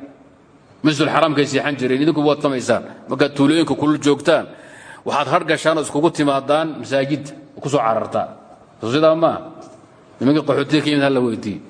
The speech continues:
Hawsha ayada. Wuxuu yidhi, "Marka annagoo fara badan oo Quraysh oo daadsan masaajidkii dhexdiisii, habeennimo jejeefna,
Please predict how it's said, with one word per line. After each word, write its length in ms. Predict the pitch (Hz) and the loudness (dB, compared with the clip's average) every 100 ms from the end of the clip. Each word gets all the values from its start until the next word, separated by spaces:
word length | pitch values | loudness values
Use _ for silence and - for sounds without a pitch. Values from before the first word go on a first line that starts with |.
| - - - - - 107 | -20 -20 -20 -20 -6 0
Hawsha 280 | 131 135 139 | 2 4 2
ayada. 400 | 131 120 95 76 - - - - - - - - - - | 2 0 -2 -8 -12 -16 -14 -14 -12 -12 -12 -14 -8 0
Wuxuu 280 | 139 214 | 4 6
yidhi, 140 | 208 190 | 6 4
"Marka 300 | 202 185 180 175 | 4 2 2 2
annagoo 500 | 202 190 185 147 - | 2 4 2 0 -2
fara 220 | 165 170 | 0 0
badan 280 | 156 185 202 | 2 2 2
oo 120 | 170 | 0
Quraysh 360 | 156 170 202 180 | 0 2 2 2
oo 100 | 160 | 0
daadsan 360 | 151 143 156 151 | 0 0 0 2
masaajidkii 380 | 165 190 170 175 | 0 0 -2 -2
dhexdiisii, 560 | 170 143 117 - 110 - - | -4 -4 -6 -10 -14 -16 -6
habeennimo 480 | 135 156 151 175 175 | 0 2 2 2 2
jejeefna, 600 | 170 - 135 110 107 | 0 0 0 0 -4